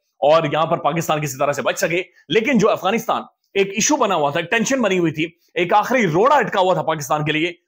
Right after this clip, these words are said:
वो आज निकल गया। यानी अफगानिस्तान अब साउथ अफ्रीका को फेंट भी दे, उसके बावजूद भी अफगानिस्तान अब नहीं आ सकता, चूंकि माइनस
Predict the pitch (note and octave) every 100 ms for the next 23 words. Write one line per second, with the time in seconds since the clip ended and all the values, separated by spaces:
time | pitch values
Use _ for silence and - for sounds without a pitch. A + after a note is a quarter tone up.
0 | _ C#4+ G3 F#3+ D#3+ C#3 D#2+ A2+ G#3 F3
1 | G#3+ F#3 A3+ F3 F3+ F3+ F3+ G3 G3+ F3
2 | G#3 G3+ F3 F3 _ _ _ G#3 G#3+ G3+
3 | F3+ E3+ F#3+ A3 F3 F#3 F3+ F3+ F3 D#3
4 | E3+ G#3 E3 D#3+ F#3+ F3 F3 C3+ A#2+ F#3
5 | A#3 A3+ -